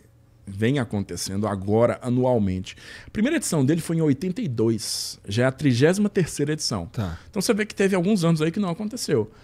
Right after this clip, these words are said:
Speaker 1: E, assim, pandemia paralisou também, ou seja, nós tivemos um encontro em Porto Alegre em dois mil e vinte e dois, em novembro, e eu fui a Porto Alegre justamente pra poder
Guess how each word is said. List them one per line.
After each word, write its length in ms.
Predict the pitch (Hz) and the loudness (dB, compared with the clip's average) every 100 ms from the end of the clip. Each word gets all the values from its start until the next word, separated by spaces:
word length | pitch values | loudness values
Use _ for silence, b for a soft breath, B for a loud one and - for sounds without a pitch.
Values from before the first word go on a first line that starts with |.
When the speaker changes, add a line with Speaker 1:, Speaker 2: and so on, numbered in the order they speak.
| b b 131 | b b 6
Speaker 1:
E, 360 | 135 143 143 143 - - | 8 10 8 4 -8 -4
assim, 400 | 131 160 131 113 - | -2 0 0 0 2
pandemia 480 | 180 196 175 190 | 4 4 6 4
paralisou 500 | 220 185 156 139 120 | 4 2 2 4 4
também, 480 | 123 185 175 170 240 - | 4 4 4 4 0 -4
ou 160 | - 160 | 0 2
seja, 240 | - 123 | 4 4
nós 160 | 127 143 | 4 0
tivemos 360 | 170 147 147 143 | 0 2 2 2
um 60 | |
encontro 400 | 208 214 147 131 | 2 2 2 2
em 40 | 131 | 2
Porto 320 | 147 139 165 | 2 2 4
Alegre 520 | 147 139 151 190 277 - - b b b b - - | 6 6 6 2 -4 -6 -20 b b b b -12 0
em 160 | 123 120 | 4 6
dois 260 | 117 110 | 6 6
mil 140 | 110 113 | 6 4
e 40 | |
vinte 200 | 117 139 | 2 -2
e 40 | |
dois, 440 | 170 151 165 220 - | 2 4 4 2 0
em 40 | 120 | 2
novembro, 640 | 123 107 113 143 180 254 b b b b b - | 2 4 4 6 2 -2 b b b b b -4
e 440 | 180 202 226 - _ - | 0 2 0 -4 _ 4
eu 120 | 208 | 4
fui 380 | - 180 294 - - | 4 2 2 2 -2
a 80 | |
Porto 280 | 143 147 123 | 4 4 6
Alegre 420 | 123 104 110 156 262 - b b - | 6 6 6 4 -4 -16 b b -2
justamente 480 | 143 160 139 156 | 0 2 2 0
pra 160 | - 202 | 0 -2
poder 460 | 202 165 151 190 | 0 2 4 2